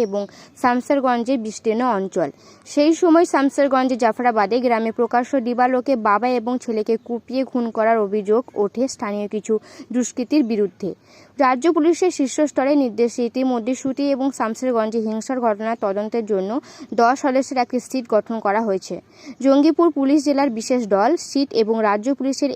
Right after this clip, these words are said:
এসটিএফ এর সদস্যের আগে বিভিন্ন জায়গায় অভিযান চালিয়ে বাবা ও ছেলের খুনের ঘটনায় যুক্ত থাকার অভিযোগে মোট নজনকে গ্রেপ্তার করেছে।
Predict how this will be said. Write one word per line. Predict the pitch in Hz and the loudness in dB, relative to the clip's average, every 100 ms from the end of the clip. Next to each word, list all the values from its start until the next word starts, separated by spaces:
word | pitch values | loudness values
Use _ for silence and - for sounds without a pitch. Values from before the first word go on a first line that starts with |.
| 226 | -2
এসটিএফ | - 254 240 269 | -2 -2 0 0
এর | 277 | -2
সদস্যের | 220 208 - 240 226 185 | -2 -4 -4 -4 -2 -2
আগে | 190 220 202 | -2 -2 -4
বিভিন্ন | 208 254 277 269 240 | -2 2 2 0 0
জায়গায় | 196 202 254 - - - 240 | 0 0 -2 -4 -14 2 4
অভিযান | 240 277 285 285 | 4 2 2 2
চালিয়ে | 277 233 226 220 196 | 2 0 2 0 2
বাবা | 196 226 254 | 0 2 2
ও | 262 | 0
ছেলের | - 220 226 | -2 -2 -2
খুনের | - 233 233 | -4 -4 -2
ঘটনায় | 220 196 208 233 240 | -2 -2 -2 -4 -2
যুক্ত | 220 226 214 | -2 -4 -4
থাকার | 208 214 214 | -2 0 2
অভিযোগে | 202 202 208 202 208 - - - | 2 0 0 0 -4 -10 -14 -2
মোট | 233 220 233 | 0 0 0
নজনকে | 220 220 269 269 | 0 2 2 0
গ্রেপ্তার | 226 208 - 202 | 0 0 0 0
করেছে। | 196 180 - | 0 -2 -2